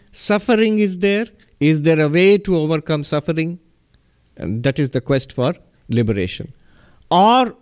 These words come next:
the cycle of birth and death. Uh, the cycle of birth and death, uh, f-, uh, freedom from, liberation from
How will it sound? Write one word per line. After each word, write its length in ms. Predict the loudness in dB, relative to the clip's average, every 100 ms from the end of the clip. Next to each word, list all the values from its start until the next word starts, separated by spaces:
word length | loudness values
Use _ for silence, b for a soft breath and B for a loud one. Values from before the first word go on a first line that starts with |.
| _
the 140 | -4 -4
cycle 500 | 0 -2 -2 -2 -2
of 180 | -4 -8 _
birth 460 | -10 0 0 0 -4
and 220 | -4 -2
death. 340 | -4 -6 -12 -20 _ _ -20 _ -18
Uh, 100 | -12
the 120 | -8
cycle 320 | -2 -2 -2 -4
of 80 |
birth 240 | -2 -6 -2
and 180 | -2 -2
death, 260 | -8 -10 _ b b b -12
uh, 80 | -12 -14 -20 -20
f-, 360 | -20 -20 -18 -12
uh, 160 | -6 -6
freedom 500 | -2 0 0 -2 -6
from, 300 | -8 -8 -4
liberation 640 | -2 0 0 -2 -6 -10
from 280 | -8 -10 -10